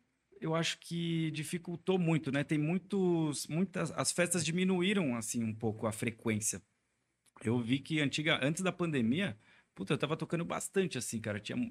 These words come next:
bastante festa. Depois da pandemia começou a ter uma festa aqui, depois um mês sem, aí tinha outra no outro mês e tal.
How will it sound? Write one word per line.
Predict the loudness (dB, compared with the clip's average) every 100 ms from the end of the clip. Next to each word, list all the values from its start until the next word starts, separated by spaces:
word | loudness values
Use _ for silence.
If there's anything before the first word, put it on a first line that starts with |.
| -2
bastante | -4 -2 -6 0
festa. | 2 2 2 -4
Depois | -4 -8 -4 -2 0
da | 0
pandemia | -2 2 2 2
começou | 0 -2 -2
a |
ter | -4 -2
uma | -2 -2
festa | -4 -4 -6
aqui, | -6 -4 -2 -2 -4 -8 -20 _
depois | -10 -4 -2 0
um | 2
mês | 4 4
sem, | 4 4 4 6 6
aí | 6
tinha | 4 -4 -2 0
outra | 0 0 0
no | 0
outro | 2 2
mês | 6 6 8 6 6
e | 0
tal. | 2 4 4 2